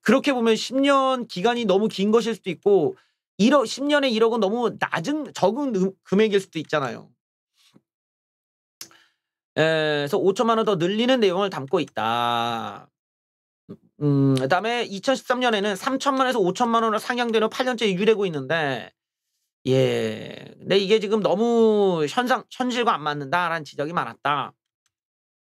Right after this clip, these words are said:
자, 이 최근에 저출산 고령화 때문에 세대 간 자본 이전을 통해 소비 여력을 늘려야 된다라는 생각 때문이었다. 증여세 부담을 낮춰 세대 간 이전이 활발히 이루어지면 소비 투자들이 활성화되지 않겠냐라는 것이다. 또 이 십 년이라는 기간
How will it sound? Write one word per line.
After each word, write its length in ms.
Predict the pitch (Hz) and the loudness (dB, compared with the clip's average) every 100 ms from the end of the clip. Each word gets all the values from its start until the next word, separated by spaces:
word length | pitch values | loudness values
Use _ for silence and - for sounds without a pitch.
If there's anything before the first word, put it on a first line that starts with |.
| _ _ _ - - _ | _ _ _ -18 -18 _
자, 300 | - 196 180 | 0 0 0
이 140 | 165 156 | -4 -14
최근에 400 | - 269 262 247 | -4 -2 0 0
저출산 480 | - 190 247 247 220 | 0 -4 -4 -4 0
고령화 320 | 202 220 226 | 2 2 2
때문에 680 | 220 202 156 143 151 139 117 - | -2 -4 -2 -2 -2 -2 -4 -12
세대 360 | - 247 262 | -4 0 0
간 120 | 247 | 0
자본 300 | 233 165 202 | -2 -4 -2
이전을 280 | 226 220 220 | -2 0 -2
통해 180 | 214 214 | -2 -4
소비 420 | 214 233 247 214 - | -4 -2 0 0 0
여력을 380 | 175 208 208 | 0 0 -2
늘려야 440 | 156 151 208 240 214 | -2 -4 0 2 0
된다라는 400 | 185 185 180 180 | -2 -4 -4 -6
생각 240 | 190 185 | -6 -6
때문이었다. 580 | 170 151 123 - 107 78 | -6 -8 -8 -10 -8 -8
증여세 460 | - 180 220 226 214 | -2 2 2 2 0
부담을 260 | 202 208 | 2 2
낮춰 240 | 180 151 165 | 0 -2 -6
세대 220 | 214 226 | -2 0
간 120 | 226 | 0
이전이 220 | 180 185 | -2 -4
활발히 420 | 185 247 240 247 208 | -2 -2 0 0 0
이루어지면 340 | 185 147 139 | -2 -2 -6
소비 340 | 135 233 226 | -4 -2 -2
투자들이 400 | 190 196 233 220 | -2 -2 0 2
활성화되지 460 | 220 220 226 214 202 | 0 0 -2 -2 -4
않겠냐라는 560 | 180 196 185 185 185 170 | -6 -6 -2 -2 -2 -4
것이다. 420 | 135 - 104 95 _ _ _ - | -8 -10 -10 -12 _ _ _ 0
또 80 | |
이 120 | 226 180 | 2 2
십 240 | - 240 | 0 2
년이라는 520 | 294 302 294 285 262 | 4 2 2 -2 -2
기간 360 | - 170 135 | -6 -4 -4